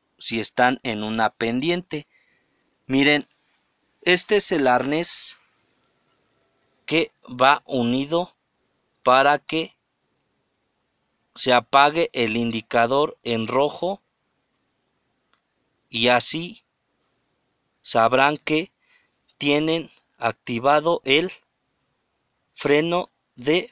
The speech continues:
mano o de estacionamiento. Miren,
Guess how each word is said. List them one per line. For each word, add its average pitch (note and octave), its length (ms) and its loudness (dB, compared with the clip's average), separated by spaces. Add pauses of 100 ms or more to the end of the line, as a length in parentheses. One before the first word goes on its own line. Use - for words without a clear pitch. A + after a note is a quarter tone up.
mano D#3 540 0
o B2 160 0
de A2+ 100 -4
estacionamiento. D3+ 1080 -4 (1700)
Miren, D3 360 0